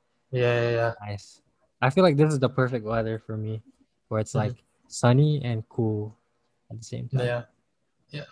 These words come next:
Speaker 2: Not
Speaker 1: It's,
Speaker 2: unbearable.
Speaker 1: it's, it's pretty hot here. So, like, bring, like,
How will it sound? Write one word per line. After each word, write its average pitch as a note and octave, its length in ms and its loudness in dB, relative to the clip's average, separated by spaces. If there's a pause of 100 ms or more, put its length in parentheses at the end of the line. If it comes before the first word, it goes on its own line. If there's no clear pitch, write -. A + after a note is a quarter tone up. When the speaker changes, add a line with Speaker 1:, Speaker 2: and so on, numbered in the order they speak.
(800)
Speaker 2:
Not A2+ 220 2
Speaker 1:
It's, - 80 -2
Speaker 2:
unbearable. G2+ 560 -2 (340)
Speaker 1:
it's, - 540 -2
it's D#3 200 -6
pretty F3 200 4
hot B2+ 320 0
here. D#3+ 380 -2 (720)
So, B2 580 0
like, B2 300 0
bring, B2+ 560 0 (260)
like, B2 320 0